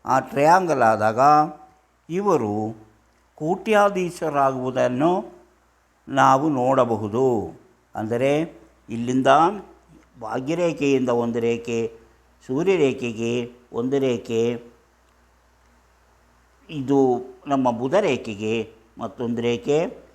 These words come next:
ಶನಿ ಪರ್ವಕ್ಕೆ ಹೀಗೆ ಬಂದು ಇದು ಒಂದು ಟ್ರಯಾಂಗಲ್, ಇದು ಒಂದು ತ್ರಿಕೋಣ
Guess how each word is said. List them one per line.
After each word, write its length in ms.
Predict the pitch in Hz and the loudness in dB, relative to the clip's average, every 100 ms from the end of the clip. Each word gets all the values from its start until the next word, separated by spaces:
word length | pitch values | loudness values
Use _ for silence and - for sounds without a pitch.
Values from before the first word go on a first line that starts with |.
| _ - | _ -8
ಶನಿ 240 | 139 160 247 | -4 -2 -2
ಪರ್ವಕ್ಕೆ 720 | 147 135 110 98 101 98 - - _ - | -2 0 0 -4 -6 -8 -8 -18 _ -6
ಹೀಗೆ 560 | 135 170 147 120 120 117 - _ 117 | -2 0 2 0 -2 -8 -20 _ -4
ಬಂದು 520 | 127 127 123 127 127 | -2 2 2 0 -4
ಇದು 200 | 139 139 | -4 0
ಒಂದು 320 | 131 123 120 | 0 0 -4
ಟ್ರಯಾಂಗಲ್, 800 | - 123 143 160 165 156 135 117 | -6 0 2 4 2 0 -2 0
ಇದು 240 | 123 135 | 0 2
ಒಂದು 220 | 147 139 | 0 0
ತ್ರಿಕೋಣ 500 | 139 143 143 190 170 | -4 -8 -2 2 4